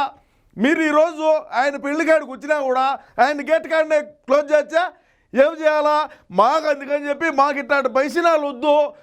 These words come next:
మాకు ఇటువంటి ఇది వద్దని చెప్పి మేము ఏం చేసినామంటే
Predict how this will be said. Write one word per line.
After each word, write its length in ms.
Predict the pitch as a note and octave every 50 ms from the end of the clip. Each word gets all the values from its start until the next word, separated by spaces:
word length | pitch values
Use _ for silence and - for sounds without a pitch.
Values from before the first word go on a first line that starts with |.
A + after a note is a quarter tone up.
| _ _ _ G3+
మాకు 260 | A#3+ C#4+ D4+ D4 C#4+ D4
ఇటువంటి 360 | A#3+ C#4+ D4 C#4+ C4 C#4+ D4 C#4 C4+ - - - - G#3+
ఇది 180 | B3+ C#4 E4+
వద్దని 400 | F4 E4 D4+ C#4+ D4 C#4+ C#4 C#4 C#4+
చెప్పి 220 | C#4+ D4 D4+ D4
మేము 240 | C#4 C4+ C4+ C4+ C4+ C4+ C#4
ఏం 80 | D4+ D#4 D4+
చేసినామంటే 600 | D4+ C#4+ C#4 C4+ C4+ C4+ C4+ C4+ C4 A#3+ C4+ D4+